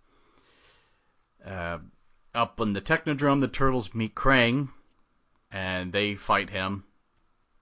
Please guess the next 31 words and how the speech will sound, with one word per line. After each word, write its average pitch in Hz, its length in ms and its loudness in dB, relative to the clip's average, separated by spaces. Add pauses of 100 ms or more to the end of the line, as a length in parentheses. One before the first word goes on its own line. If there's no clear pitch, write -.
(320)
It's - 160 -14
all 123 200 4
right. 95 280 0 (580)
You 123 120 -10
know, 92 160 -10 (1040)
I 117 60 -10
guess. - 400 -14 (640)
Uh, 113 260 0
Casey 139 360 2
manages 127 440 2
to - 140 -20
trap - 380 4
Bebop 117 360 4
and 107 100 -6
Rocksteady 110 560 2
in 101 80 0
a 95 80 0
shipping 143 360 0
crate, 127 540 2
and 107 140 -6
then 104 100 -2
he 101 80 -4
slapshots 113 640 0
a 107 40 -10
grenade 113 360 0
in 101 140 -2
there. 104 420 -2 (880)
And 104 560 -2
I'm 98 160 -4
like, 95 240 -4
"Oh, 95 320 -4